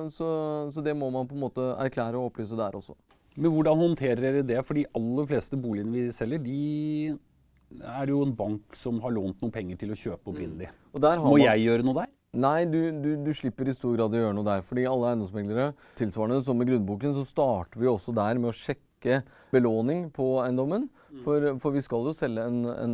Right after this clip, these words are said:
Speaker 1: heftelsesfri eiendom. Det vil si at det ikke, ikke skal følge med noe lån.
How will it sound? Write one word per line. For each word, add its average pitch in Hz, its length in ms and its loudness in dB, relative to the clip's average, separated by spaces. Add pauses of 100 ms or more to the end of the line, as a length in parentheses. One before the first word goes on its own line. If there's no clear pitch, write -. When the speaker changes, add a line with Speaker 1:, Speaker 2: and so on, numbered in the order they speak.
Speaker 1:
heftelsesfri 120 880 -6
eiendom. 131 380 -2 (200)
Det 123 280 2
vil 127 100 2
si 117 160 -2
at 107 160 2
det 117 140 2
ikke, 117 160 0 (260)
ikke 110 160 -6
skal 135 160 -2
følge 113 420 -4
med 101 140 -6
noe 117 160 -4
lån. 113 540 0